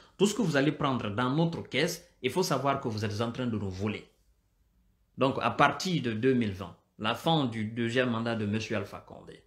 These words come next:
c'est-à-dire le contrat que la Guinée lui a confié depuis deux mille dix jusqu'en deux mille vingt, tout ce qu'il va prendre dans la caisse, jusqu'à ce qu'il quitte ou jusqu'à ce qu'il meure, les Guinéens doivent savoir que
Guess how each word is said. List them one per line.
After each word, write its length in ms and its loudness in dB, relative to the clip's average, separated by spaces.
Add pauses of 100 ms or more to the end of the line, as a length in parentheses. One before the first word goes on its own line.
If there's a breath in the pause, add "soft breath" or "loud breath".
(120)
c'est-à-dire 420 0
le 120 2
contrat 360 0
que 100 -4
la 140 0
Guinée 220 0
lui 160 0
a 60 0
confié 460 -6
depuis 260 -6
deux 140 2
mille 180 2
dix 120 -2
jusqu'en 320 -4
deux 140 -2
mille 180 -4
vingt, 360 -2 (800 soft breath)
tout 160 10
ce 100 2
qu'il 200 2
va 180 2
prendre 360 2
dans 140 0
la 160 2
caisse, 520 -2 (680)
jusqu'à 440 4
ce 140 0
qu'il 280 -2
quitte 240 0
ou 120 -2
jusqu'à 360 0
ce 120 -6
qu'il 300 -2
meure, 440 2 (840)
les 160 4
Guinéens 240 4
doivent 220 0
savoir 420 -2
que 360 -4